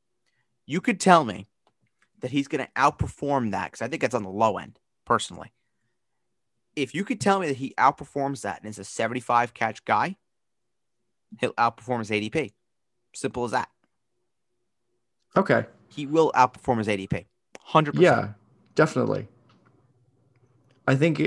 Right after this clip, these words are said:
Speaker 2: I mean, I think the thing for Odell also is that, is the same thing with Barkley, where he's coming back from a serious knee injury.
Speaker 1: Correct. Correct. Absolutely. You don't, you don't know what kind of receiver Odell is gonna be, at least from the jump. You don't know.
Speaker 2: Right.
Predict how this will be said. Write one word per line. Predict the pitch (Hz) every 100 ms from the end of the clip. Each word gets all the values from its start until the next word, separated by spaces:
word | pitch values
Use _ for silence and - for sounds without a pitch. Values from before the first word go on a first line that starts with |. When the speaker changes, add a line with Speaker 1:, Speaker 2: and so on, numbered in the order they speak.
| - 143
Speaker 2:
I |
mean, | 147 147 143 135 -
I | 139
think | 151 139
the |
thing | 127 143
for | 135 139
Odell | 127 123 120
also | 120 120 123 113
is | 104
that, | 110 107 - _
is | 123 107
the |
same | 107 131
thing | 117 117
with | 107
Barkley, | 120 113 110
where | 107
he's | 110
coming | 117 113
back | 110 107
from | 117 107
a | 107
serious | - 110 107 104
knee | 117 117
injury. | 107 - - - _ _
Speaker 1:
Correct. | - - - _ _ _ _ -
Correct. | 175 - _ _ _ -
Absolutely. | - - 180 123 - _ _
You | 117 113
don't, | -
you | 120
don't | 127
know | 127 120
what | 117
kind | 123 117
of |
receiver | 110 - 127 120 113 - -
Odell | 113 120 113
is | 104
gonna | - 110
be, | 104 151 131 113
at | 113 -
least | 113 110 - _
from | 113 107 113 113
the | 123
jump. | 120 175 - _ _ _ _ _ _ _ _ _ _
You | 113
don't | 123
know. | 139 - _ _ _ _ _ _ _ _ _ _ _ _ _ _
Speaker 2:
Right. | -